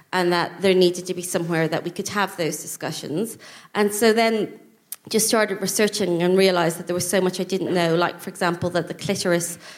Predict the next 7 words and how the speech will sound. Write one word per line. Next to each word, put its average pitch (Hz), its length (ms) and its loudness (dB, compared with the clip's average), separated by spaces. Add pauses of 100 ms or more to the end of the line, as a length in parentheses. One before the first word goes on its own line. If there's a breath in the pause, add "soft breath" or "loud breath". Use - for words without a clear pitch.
(200 loud breath)
extends 185 720 0
inside 185 560 0
the 180 60 -2
body, 170 540 0 (100)
uh, 160 240 2
for - 220 -6
inches. 180 380 -6